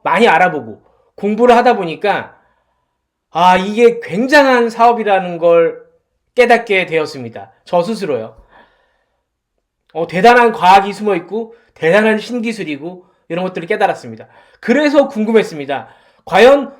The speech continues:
우리나라만 이렇게 인식이 안 좋은 건가? 다른 세계의 인식들은 어떤가?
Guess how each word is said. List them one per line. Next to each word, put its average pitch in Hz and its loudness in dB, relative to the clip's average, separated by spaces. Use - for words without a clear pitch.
우리나라만 226 2
이렇게 180 -4
인식이 180 -4
안 170 -4
좋은 202 -2
건가? 120 -8
다른 233 2
세계의 302 -4
인식들은 233 0
어떤가? 226 -2